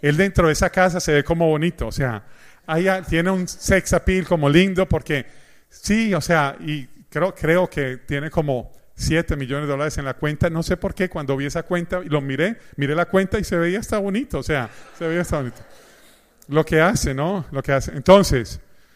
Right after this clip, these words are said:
tipo de atracción, lo físico, lo intelectual, lo espiritual, sentido de humor, la celebridad, lo financiero, pero aquí te va.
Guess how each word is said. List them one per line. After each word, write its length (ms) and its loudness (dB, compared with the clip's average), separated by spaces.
tipo 260 6
de 100 6
atracción, 720 2
lo 400 -4
físico, 760 -2
lo 100 -8
intelectual, 920 -2
lo 100 -8
espiritual, 960 -2
sentido 500 0
de 100 0
humor, 540 4
la 140 -4
celebridad, 580 2
lo 100 2
financiero, 680 2
pero 140 -2
aquí 200 -6
te 140 -2
va. 220 -6